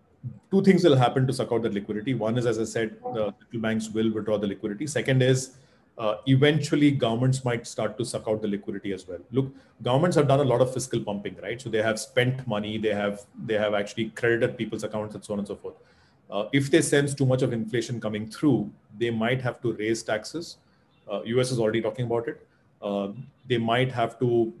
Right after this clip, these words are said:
borrow money from people so that the money goes out of the system. Either which way, liquidity eventually will get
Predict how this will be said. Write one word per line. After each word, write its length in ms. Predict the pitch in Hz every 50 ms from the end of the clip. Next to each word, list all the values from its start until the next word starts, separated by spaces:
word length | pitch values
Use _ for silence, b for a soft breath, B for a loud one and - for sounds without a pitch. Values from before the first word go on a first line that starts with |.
| 117 98
borrow 280 | - 110 110 117 127 127
money 260 | 127 120 117 120 117
from 260 | 113 - 123 113 110
people 240 | 107 110 110 - 135
so 120 | 131 131
that 100 | 117 113
the 60 | 113 110
money 240 | 110 110 110 113
goes 180 | 110 110 110 107
out 80 | 107 101
of 60 | 101
the 60 | 98
system. 340 | - - - - - - - _ _ _ b b b b b b b b _ -
Either 260 | 123 139 143 165 151
which 240 | 147 147 143 - -
way, 100 | 151 143
liquidity 440 | 131 123 - - 131 131 127 135
eventually 400 | 127 113 117 110 110 - 120 120
will 140 | 113 113 110
get 300 | 104 110 110 107 - -